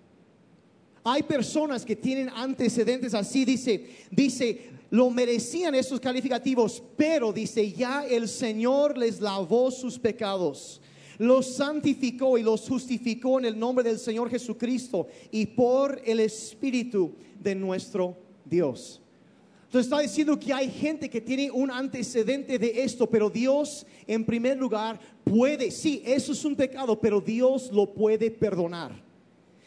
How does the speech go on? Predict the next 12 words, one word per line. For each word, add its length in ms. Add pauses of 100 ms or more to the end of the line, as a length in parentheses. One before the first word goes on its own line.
(100)
y 140
puede 640
ayudar 640
a 60
la 160
persona 560
a 60
salir, 520
a 120
dejar 400
eso 280
atrás 640